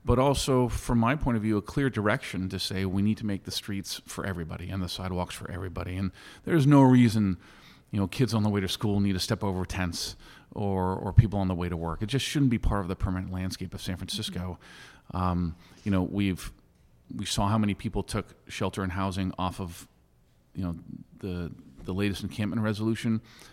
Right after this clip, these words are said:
but we're continuing to monitor the area to make sure that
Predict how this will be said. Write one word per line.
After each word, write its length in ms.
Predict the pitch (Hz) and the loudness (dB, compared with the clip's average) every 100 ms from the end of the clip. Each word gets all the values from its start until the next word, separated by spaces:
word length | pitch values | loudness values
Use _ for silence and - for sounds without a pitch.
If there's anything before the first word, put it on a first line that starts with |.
| - | -4
but 120 | 127 | 0
we're 120 | 107 123 | 0 2
continuing 460 | 131 127 139 135 113 | 2 2 2 2 2
to 200 | 120 104 | 2 2
monitor 440 | 95 98 110 107 | 4 2 0 -2
the 120 | 90 | -2
area 240 | 87 87 80 | -2 -4 -6
to 120 | - | -4
make 200 | 95 92 | -4 -4
sure 460 | - 104 95 95 92 - - - - - | -4 -4 -2 -2 -6 -16 -20 -20 -16 -6
that 340 | 90 87 | -2 -2